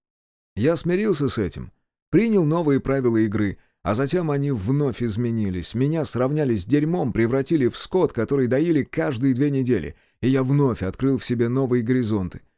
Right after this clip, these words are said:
познал ненависть, гнев и голод. Но все-таки смог удержаться на краю пропасти и остаться человеком. А теперь жизнь подкинула мне — очередное испытание. И вроде еще вчера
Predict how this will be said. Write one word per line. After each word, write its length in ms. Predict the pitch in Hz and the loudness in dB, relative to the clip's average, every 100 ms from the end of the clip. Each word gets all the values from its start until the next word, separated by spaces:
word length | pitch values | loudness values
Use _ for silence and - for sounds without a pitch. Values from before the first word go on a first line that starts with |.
| _ - | _ -4
познал 360 | 131 147 139 | 0 0 2
ненависть, 640 | 143 160 180 143 101 - - _ - | 2 2 2 0 -2 -6 -20 _ -6
гнев 520 | 120 139 143 160 156 | 2 2 4 0 0
и 40 | 147 | 0
голод. 500 | 123 113 78 - - _ _ _ _ - | 0 -2 -4 -12 -20 _ _ _ _ -6
Но 140 | 123 | -4
все-таки 360 | 117 131 113 120 | -2 -2 -2 -4
смог 300 | - 127 110 | -2 -4 -2
удержаться 500 | 107 101 117 104 98 | -2 0 -2 -2 -4
на 120 | 95 | -6
краю 280 | 92 98 101 | -4 -4 -4
пропасти 460 | 110 120 104 - 92 | -2 -4 -4 -6 -6
и 60 | |
остаться 440 | 87 90 101 - 87 | -6 -6 -8 -8 -10
человеком. 640 | - 87 80 67 - - _ _ _ _ - | -6 -6 -6 -10 -14 -18 _ _ _ _ -8
А 100 | 85 | -6
теперь 260 | 101 190 | 0 0
жизнь 340 | 131 123 139 147 | 0 -2 -2 -4
подкинула 480 | 135 - 92 117 | -8 -6 -6 -4
мне — 300 | 107 82 87 - _ _ _ | -4 -6 -8 -12 _ _ _
очередное 580 | 90 - 131 113 92 92 | -6 -2 -2 -2 -4 -4
испытание. 640 | - 107 - - - - _ _ _ _ _ _ - | -6 -8 -6 -10 -12 -16 _ _ _ _ _ _ -2
И 120 | 131 | 2
вроде 380 | 160 233 202 160 | 4 4 4 2
еще 260 | - 208 | 4 2
вчера 600 | 202 - 131 113 120 143 | 2 2 4 4 0 -4